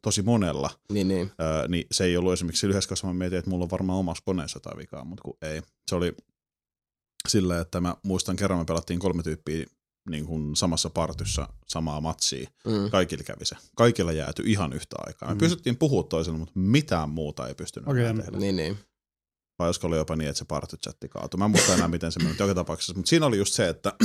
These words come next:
Speaker 1: <clears throat> jos sä olit vaikka, ö, ansainnut noita, ei bännereitä, kun ribboneita, niin tota, ö, jos sä menit Battlelogiin sen matsin jälkeen, niin sä näet, että no, sä oot oikeasti saanut ne ihan oikein. Vaikka se ei tuu siinä. Kun lopussahan se sit käy läpi ne kaikki, mitä sä oot saanut.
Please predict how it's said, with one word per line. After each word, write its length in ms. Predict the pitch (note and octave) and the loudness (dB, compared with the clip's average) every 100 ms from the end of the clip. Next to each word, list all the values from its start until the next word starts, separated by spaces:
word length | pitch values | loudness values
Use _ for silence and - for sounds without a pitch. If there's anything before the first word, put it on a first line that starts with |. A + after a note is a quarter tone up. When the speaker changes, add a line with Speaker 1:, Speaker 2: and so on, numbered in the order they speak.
| - - | 2 4
Speaker 1:
<clears throat> 300 | F#3 C#3 F#2+ | 6 6 6
jos 140 | F#2 | 2
sä 80 | - | 2
olit 180 | F2+ - | 0 0
vaikka, 400 | F2 - F2+ - - - - _ _ _ _ _ _ F#2 | -4 -2 -4 -4 -16 -20 -20 _ _ _ _ _ _ 2
ö, 160 | F2+ - | 2 4
ansainnut 440 | G#2 G2+ F#2 F2 | 2 2 2 2
noita, 500 | F2 E2+ F#2 F2 E2+ E2+ - - - - _ _ - | 0 0 0 0 0 -4 -8 -18 -18 -20 _ _ -12
ei 120 | F2+ | -10
bännereitä, 600 | D#2 E2+ D#2+ D2+ D2 D2 | -6 -6 -6 -6 -10 -10
kun 220 | - D#2 - - - - | -10 -10 -10 -16 -16 -2
ribboneita, 540 | A#2+ B2+ G2 E2+ E2 E2+ - - - | 4 4 4 2 0 -4 -8 -18 -8
niin 160 | F#2 E2 | -4 -2
tota, 420 | D#2 - D#2 D2 - _ _ _ _ D#2 | -4 -4 -4 -4 -8 _ _ _ _ -6
ö, 40 | C#2+ G#1 - B1+ | -4 -4 -4 -2
jos 160 | G2 | 0
sä 60 | F#2+ | 2
menit 180 | F#2 F2+ | 0 2
Battlelogiin 500 | G#2 F#2+ E2 D#2 D#2 | 2 2 0 -2 -2
sen 140 | F2 | 0
matsin 320 | F2 - E2+ | -2 -2 -2
jälkeen, 500 | F2 F2+ D#2+ - G#1+ | 0 0 -2 -6 -6
niin 80 | D2+ | -6
sä 80 | E2 | -4
näet, 240 | E2 D#2+ | -4 -4
että 180 | D2 - | -6 -6
no, 60 | E2+ - | -4 -2
sä 80 | |
oot 140 | F2 D#2 | -2 -2
oikeasti 340 | E2 C2+ - | -4 -4 -2
saanut 360 | - E2+ C2 - - | 0 0 -6 -10 -12
ne 60 | |
ihan 160 | D#2+ C2+ | -10 -8
oikein. 260 | A1+ - F2+ | -10 -10 -4
Vaikka 240 | F#2 G2 | -2 0
se 100 | F2 | -2
ei 60 | D#2+ | -2
tuu 140 | D#2+ | -2
siinä. 240 | - D2+ D2 | -4 -4 0
Kun 100 | G2 | 2
lopussahan 420 | G#2+ G#2 E2+ D#2+ | 4 2 0 -2
se 60 | |
sit 160 | D#2 E2 | -6 -6
käy 240 | - D#2+ | -4 -4
läpi 180 | D2 D#2 | -4 -4
ne 80 | C#2+ | -6
kaikki, 240 | C#2 - | -8 -14
mitä 120 | E2+ E2 | -8 -6
sä 40 | |
oot 140 | E2+ | -4
saanut. 280 | - - - | -6 -6 -12